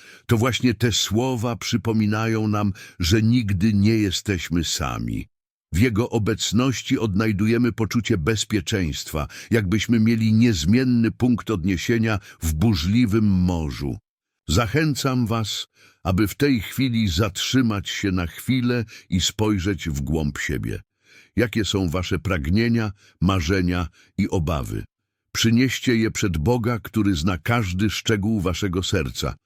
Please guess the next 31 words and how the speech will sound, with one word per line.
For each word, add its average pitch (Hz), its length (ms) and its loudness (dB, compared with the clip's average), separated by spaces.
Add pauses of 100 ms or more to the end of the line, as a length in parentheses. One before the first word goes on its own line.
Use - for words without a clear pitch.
(460)
On 110 180 2
jest 113 280 0
nie 95 180 2
tylko 110 360 0
dziedzictwem, 80 960 -2 (340)
ale 85 400 -2 (360)
także 127 320 0
wsparciem 139 760 -2
w - 80 -10
każdej 107 420 0
walce, 95 500 -2
z - 60 -8
którą 92 240 -2
się 87 160 -2
zmagacie. 67 680 -4 (480)
Niech 113 180 2
te 113 140 -2
chwile 131 340 -2
refleksji 107 600 -2 (260)
prowadzą 113 440 0
nas 110 220 -2
do 98 140 0
głębszego 104 560 -2
zrozumienia, 98 720 0 (240)
że 98 200 2
w 80 120 -2
Nim 131 300 2
znajdujemy 110 600 0
nie 110 160 2
tylko 110 400 -2
siłę, 67 520 -4